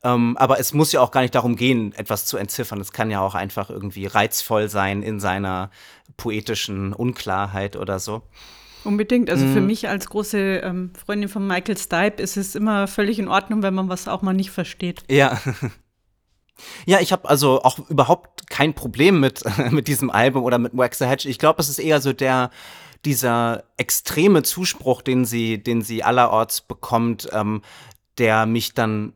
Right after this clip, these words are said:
Speaker 1: ein bisschen überrascht oder, ja, wo ich einfach, ähm, mich selbst nicht so ganz dem anschließen kann. Ähm, wie viel Sterne würdest du dem Album denn geben?
Speaker 2: Ich gebe vier Sterne.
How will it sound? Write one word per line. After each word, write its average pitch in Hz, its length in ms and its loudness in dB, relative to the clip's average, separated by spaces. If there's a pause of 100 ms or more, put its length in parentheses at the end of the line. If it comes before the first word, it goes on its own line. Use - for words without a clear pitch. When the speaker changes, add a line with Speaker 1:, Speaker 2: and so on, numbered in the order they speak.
(200)
Speaker 1:
ein 131 100 -2
bisschen 151 240 -2
überrascht 127 600 2
oder, 131 320 2
ja, 110 260 0
wo 123 140 -2
ich - 180 -6
einfach, 120 520 -2
ähm, 113 400 -2
mich 139 160 2
selbst - 320 0
nicht 143 160 -2
so 139 100 -6
ganz 123 380 -4
dem 117 200 -2
anschließen 160 540 -4
kann. 135 380 0 (460)
Ähm, 123 200 0
wie 151 80 2
viel 165 140 -4
Sterne 127 420 2
würdest 107 280 -8
du 98 160 -6 (120)
dem 104 160 -6
Album 98 260 -2
denn 98 160 -4
geben? 92 320 -6 (440)
Speaker 2:
Ich 302 180 -8
gebe 214 240 -4
vier 190 280 -4
Sterne. 160 460 -8